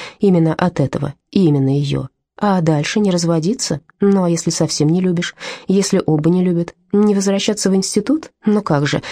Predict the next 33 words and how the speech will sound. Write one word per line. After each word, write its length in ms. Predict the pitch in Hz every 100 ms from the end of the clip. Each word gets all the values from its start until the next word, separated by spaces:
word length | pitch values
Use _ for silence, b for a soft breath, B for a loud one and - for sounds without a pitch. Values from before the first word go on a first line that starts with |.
| B B
именно 260 | 226 247 240
теперь, 380 | 233 180 214 262
когда 280 | 196 165 165
у 40 |
меня 180 | 165 165
ребёнок 460 | 156 156 240 269
на 80 | 185
руках? 400 | 151 - 143 - _ _ -
Это 260 | 139 -
ж 220 | 202 - -
так 180 | 196 190
важно 320 | 165 190 254
выучиться, 560 | 196 165 135 - - 143 B B B
потом 280 | 175 220 226
идти 220 | - 160
на 120 | 147
хорошую 400 | 156 143 143 151
работу, 500 | 143 135 143 - 196 - _ _
потом, 420 | 202 165 - 240
после 300 | 240 151 -
работы, 480 | 156 147 165 233 147 B B B
никуда 400 | 185 190 185 170
не 80 | 160
ходить, 380 | - 147 160 226
сидеть 340 | - 147 147
с 40 | -
детём. 420 | 147 - 185 233 _ _
Но 360 | 226 233 254 240
я 260 | 226 269
снова 340 | 311 - 202 254
в 100 | -
кого-то 320 | 240 233 220
влюблена 500 | 208 196 214 208 208